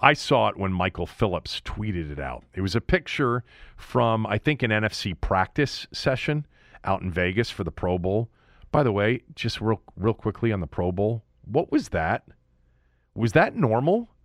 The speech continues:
I don't watch the <laughs> Pro Bowl a lot, but when did tackling get outlawed? Like, completely? Like, there were, there was no tackling in the game.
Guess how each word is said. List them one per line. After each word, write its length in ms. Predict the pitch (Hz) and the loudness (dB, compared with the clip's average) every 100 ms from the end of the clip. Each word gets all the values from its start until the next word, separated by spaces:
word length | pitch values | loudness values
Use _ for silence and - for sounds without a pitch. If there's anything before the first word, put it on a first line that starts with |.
| _ _ _ - | _ _ _ 2
I 80 | 165 | 4
don't 200 | 226 147 | 4 0
watch 360 | 92 135 - | 0 0 0
the 80 | - | -4
<laughs> 0 | |
Pro 340 | - - - 180 | -4 -2 2 2
Bowl 380 | 143 - 180 165 | 2 2 2 2
a 60 | |
lot, 340 | 165 175 233 - _ _ - - - _ | 4 4 2 -2 _ _ -20 -20 -20 _
but 200 | 147 156 | 4 4
when 280 | 139 180 269 | 4 4 4
did 240 | 294 - - | 4 2 0
tackling 760 | - 151 196 - 151 135 113 | 0 2 2 0 0 0 0
get 360 | 101 127 123 - _ _ - | 2 2 0 -6 _ _ 4
outlawed? 640 | 151 - 85 67 57 - | 4 2 -4 -4 -6 -6
Like, 180 | 107 120 | 0 0
completely? 540 | 151 127 220 233 117 82 | 2 0 0 0 0 0
Like, 200 | 113 - | 0 2
there 120 | 156 | 2
were, 160 | 151 143 | 2 2
there 140 | 143 | 2
was 180 | 143 120 | 2 2
no 140 | 170 | 2
tackling 540 | 170 170 175 - 131 107 | 2 2 2 0 -2 0
in 80 | 104 | 0
the 80 | |
game. 400 | 104 127 87 - | 2 2 0 -8